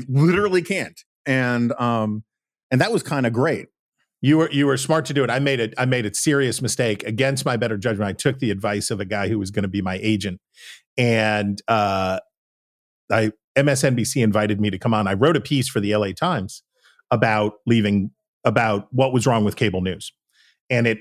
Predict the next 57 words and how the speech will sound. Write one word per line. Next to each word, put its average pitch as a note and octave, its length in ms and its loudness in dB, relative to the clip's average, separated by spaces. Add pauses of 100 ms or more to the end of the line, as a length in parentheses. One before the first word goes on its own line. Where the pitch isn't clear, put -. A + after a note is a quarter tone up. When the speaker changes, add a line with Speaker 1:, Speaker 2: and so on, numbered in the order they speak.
Speaker 2:
went B2+ 200 2
to C#3 60 -4
the A#2 80 0
top A2 240 0
of G#2 40 -6
the F#2+ 60 -6
charts. A2 400 0
It G#2+ 60 -2
was F#2 100 -2
a F#2 60 -6
big, A2 400 -2
it, A#2 180 -2
everybody, C#3+ 380 2
it A#2+ 40 2
was, A2 240 -2
it B2 60 0
was A2+ 140 2
great. G#2 220 0
It B2 40 0
was A#2+ 120 2
very F3 180 4
gratifying B2+ 540 0
to G#2 80 -6
see G#2 360 0
it G2+ 160 -4
discussed - 460 0
and G#2 100 0
repeated A#2 400 0
and G2+ 100 0
all F#2 160 -4
of F2+ 120 -12
this F#2 140 -12
stuff. G2 260 -8 (480)
And, B2 320 0 (120)
uh, G#2+ 380 0
Chris E3+ 220 0
Hayes's C#3 400 2
producer A2+ 580 -2 (840)
said, A#2+ 200 0
"We'd C#3+ 160 4
like C3+ 160 0
you C3+ 60 -2
to A2+ 80 -4
come B2 180 0
on G#2 160 0
and G2 100 -4
talk D#3 220 -2
about - 240 -8
this." - 220 -12 (300)
And C#3+ 80 2
I C3 40 4
was A2+ 100 2
like, A#2 240 -2 (120)
"I B3 240 2
don't E3 180 4
know, C#3+ 240 4
guys. F#2+ 640 0